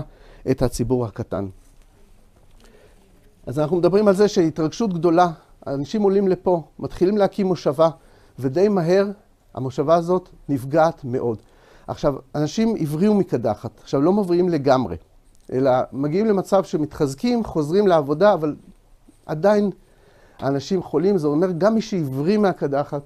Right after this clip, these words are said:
אה, עדיין הוא חלש, הוא, אה, אה, מפוחד, ויש כאן על הקיר שם משפט, שבו, אה, דוקטור הלל יופה, הרופא של, אה, של זיכרון, אה, אומר להם, "תעזבו, תעזבו את המקום, לפחות בחודשים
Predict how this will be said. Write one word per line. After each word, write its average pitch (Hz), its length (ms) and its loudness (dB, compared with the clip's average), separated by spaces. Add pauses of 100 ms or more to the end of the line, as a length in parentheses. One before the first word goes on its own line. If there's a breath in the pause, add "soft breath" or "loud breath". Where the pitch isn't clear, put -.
(460 soft breath)
אה, 143 140 -2
עדיין 165 280 2
הוא 180 100 -2
חלש, 170 720 0
הוא, 139 220 0
אה, 131 340 4
אה, 135 100 -2
מפוחד, 156 540 0 (180)
ויש 127 1300 -4
כאן 156 240 -2
על 127 220 -2
הקיר 196 240 -2
שם 143 180 0
משפט, 135 500 -2 (1160 soft breath)
שבו, 165 560 4
אה, 135 300 6
דוקטור 170 300 2
הלל 165 280 2
יופה, 151 300 4 (260)
הרופא 123 360 0
של, 139 320 0
אה, 123 160 4
של 117 360 -2
זיכרון, 156 480 0 (960)
אה, 127 180 -2
אומר 143 220 2
להם, 190 140 4
"תעזבו, 151 480 -2 (300)
תעזבו 127 380 -2
את 233 120 -2
המקום, 208 380 2
לפחות 202 340 -2
בחודשים 196 580 -6